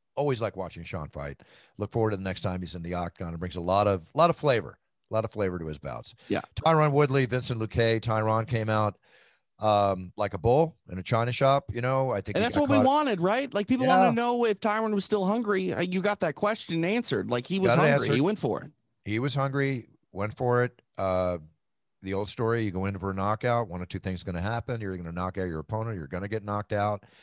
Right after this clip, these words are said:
Speaker 1: Um, I was, uh, as soon as I saw that he wasn't lifting his arms, I knew this was gonna be close to the end.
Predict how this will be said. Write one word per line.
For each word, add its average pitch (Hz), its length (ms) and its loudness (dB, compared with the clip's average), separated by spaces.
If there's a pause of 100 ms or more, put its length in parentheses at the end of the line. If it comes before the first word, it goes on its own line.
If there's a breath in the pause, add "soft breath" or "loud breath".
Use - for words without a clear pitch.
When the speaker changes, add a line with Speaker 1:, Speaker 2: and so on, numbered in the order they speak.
(400 loud breath)
Speaker 1:
Um, 85 480 -4 (320)
I 90 160 -4
was, 85 360 -6
uh, 87 380 -4
as 92 100 -8
soon 113 160 -4
as 107 100 -8
I 107 40 -2
saw 101 220 0
that 98 80 -2
he 92 40 -2
wasn't 92 240 -4
lifting 90 220 -8
his 85 160 -6
arms, 87 380 -6
I 80 60 -6
knew 85 120 -6
this 82 180 -10
was 85 120 -14
gonna 82 160 -10
be 78 100 -10
close 82 280 -8
to 80 40 -14
the 78 160 -8
end. 80 280 -8